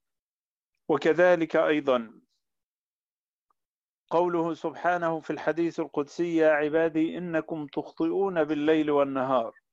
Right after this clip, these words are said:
وأنا أغفر الذنوب جميعاً فاستغفروني أغفر لكم." رواه مسلم.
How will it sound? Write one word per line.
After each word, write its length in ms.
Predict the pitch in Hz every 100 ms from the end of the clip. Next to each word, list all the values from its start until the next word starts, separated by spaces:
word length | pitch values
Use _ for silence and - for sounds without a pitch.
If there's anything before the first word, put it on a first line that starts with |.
| -
وأنا 520 | 139 160 160 156 165
أغفر 480 | 170 143 - 156 151
الذنوب 520 | 135 143 147 151 143
جميعاً 680 | 135 135 143 143 139 139 135 _ _ _ _
فاستغفروني 1400 | - 165 - - 147 135 127 143 139 143 139 139 135 135 - _ 135
أغفر 420 | 131 127 - 147
لكم." 480 | 143 147 143 139 139
رواه 380 | 139 135 135 123
مسلم. 480 | 123 120 - 98 87